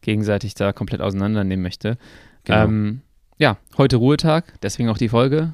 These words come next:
Speaker 1: Recap der zweiten Woche, Ausblick auf die dritte Woche. Die beginnt direkt, ähm, mit einer sehr harten Etappe. Ähm, oder mit einer Etappe, die noch ein bisschen anders aussieht, weil der letzte Anstieg gestern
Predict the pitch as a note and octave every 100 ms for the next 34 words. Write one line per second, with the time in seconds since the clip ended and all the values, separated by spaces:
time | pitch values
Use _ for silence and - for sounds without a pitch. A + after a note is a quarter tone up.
0 | - A#2+ A#2 C3 - G#2+ G#2+ - B2 B2+
1 | B2 C3+ B2 - - - - - B2+ C3
2 | - B2 A#2+ - A2 - G#2 - C3+ C#3
3 | B2 C3 D3 C#3+ - - - _ - A#2
4 | A#2+ - - G2+ B2 C#3+ D#3 - - G#2+
5 | A2+ - - - - - A2+ A2+ A2+ A2+
6 | A2 A2 - _ _ _ - G#2+ - A2+
7 | G#2+ G#2 - G2+ A#2 B2 A2+ A#2 B2+ A#2
8 | A2 A2 - D#3+ G3+ _ _ _ _ A#2
9 | G#2+ G#2+ A2 A2 G#2+ G#2+ - _ _ _
10 | _ _ A2+ G#2+ G#2 G2+ - - A#2 A#2
11 | A2+ - C3+ A#2+ A#2 G#2 - A#2+ B2 -
12 | A#2 B2 - A2 A2 G#2+ A#2 - G2 A#2+
13 | - A#2+ G#2 - A2 B2 - A#2+